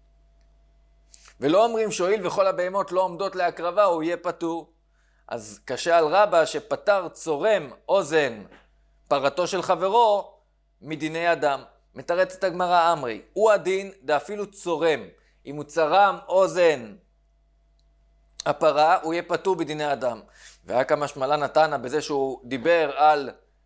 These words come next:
מלאכה, דאפילו מלאכה, אפילו אם הוא הזיק על ידי שעשה מלאכה, דלא מנקר זיקה, שההיזק לא ניכר בכלל, אפילו פחות מהצורם באוזן,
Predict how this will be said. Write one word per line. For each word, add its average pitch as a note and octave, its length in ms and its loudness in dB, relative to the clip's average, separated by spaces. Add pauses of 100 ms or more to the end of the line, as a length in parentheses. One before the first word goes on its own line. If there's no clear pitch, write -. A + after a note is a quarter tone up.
(1300)
מלאכה, C#3+ 580 2 (340)
דאפילו A#3+ 420 -10
מלאכה, F#3 500 0
אפילו A3 260 -6
אם A#3 60 -8
הוא G3 140 -6
הזיק F#3+ 220 -6
על F3+ 80 2
ידי F3+ 180 -2
שעשה F#3 300 0
מלאכה, E3+ 420 2
דלא D#3 280 0
מנקר G3+ 500 0
זיקה, D3+ 420 -4
שההיזק D3 400 -6
לא F#3+ 120 -6
ניכר F#3+ 300 2
בכלל, F3 640 2
אפילו G3+ 240 -10
פחות G#3 340 2
מהצורם F3+ 1400 -2
באוזן, D#3+ 480 2